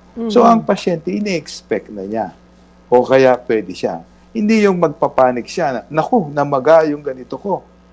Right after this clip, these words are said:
Speaker 1: Hihinto ko yung gamot, lilipat ako ng doktor." Or, "Hihinto ko yung gamot." Yun ang pangit. Kasi hihinto mo yung gamot,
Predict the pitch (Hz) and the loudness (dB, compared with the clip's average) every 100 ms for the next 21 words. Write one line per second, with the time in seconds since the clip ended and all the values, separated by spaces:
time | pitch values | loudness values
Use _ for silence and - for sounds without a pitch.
0 | _ 208 196 196 185 247 247 226 190 156 | _ 0 2 2 0 0 0 0 -2 0
1 | 127 113 120 - _ _ - 135 123 110 | -2 -2 -4 -8 _ _ -8 -6 -4 -4
2 | 113 - - 98 95 92 - 131 98 - | -4 -4 -6 -10 -10 -10 -4 -4 -4 -4
3 | - 101 160 170 - - 170 156 139 127 | 2 4 4 0 -6 2 2 2 2 2
4 | 95 98 95 160 139 - - 202 233 113 | 2 -2 0 2 0 -2 -4 -2 0 -2
5 | 85 82 _ _ _ - 165 78 117 - | -8 -18 _ _ _ -2 -2 0 -4 -6
6 | - 107 143 135 143 160 165 180 180 196 | -10 -4 0 0 2 2 2 0 0 2
7 | 156 | 0